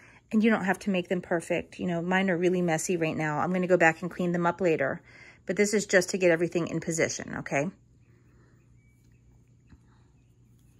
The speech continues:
Um, I am gonna erase that line right there, though. 'Cause this wing, um, is in front of his back.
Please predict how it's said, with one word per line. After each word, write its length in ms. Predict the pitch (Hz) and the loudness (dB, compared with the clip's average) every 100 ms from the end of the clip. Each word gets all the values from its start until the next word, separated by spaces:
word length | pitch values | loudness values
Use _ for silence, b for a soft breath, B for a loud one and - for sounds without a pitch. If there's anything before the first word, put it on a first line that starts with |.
| _ _ _ _ _ _ _ _ - - 202 | _ _ _ _ _ _ _ _ -20 -20 -14
Um, 180 | 190 208 | -10 -10
I 100 | 190 - | -10 -4
am 140 | 208 202 | -2 -2
gonna 160 | 185 | -4
erase 300 | - - - | -8 -10 -10
that 220 | - - - | -10 -10 -8
line 180 | - | -8
right 180 | - - | -8 -10
there, 220 | - - - | -12 -14 -12
though. 200 | 208 208 B B B B B - - b b b b b b _ _ - | -14 -14 B B B B B -20 -20 b b b b b b _ _ -16
'Cause 460 | - 170 170 - - - | -10 -10 -8 -12 -12 -8
this 240 | 190 - | -6 -4
wing, 380 | 196 170 170 180 - B - - | -2 -2 -2 -4 -8 B -14 -8
um, 340 | 175 165 170 - _ | -8 -8 -12 -18 _
is 160 | - 180 | -8 -4
in 80 | 175 | -4
front 340 | - 302 - | 2 2 2
of 160 | 165 160 | -4 -4
his 200 | 151 147 | -6 -8
back. 460 | - - - - | -10 -10 -12 -16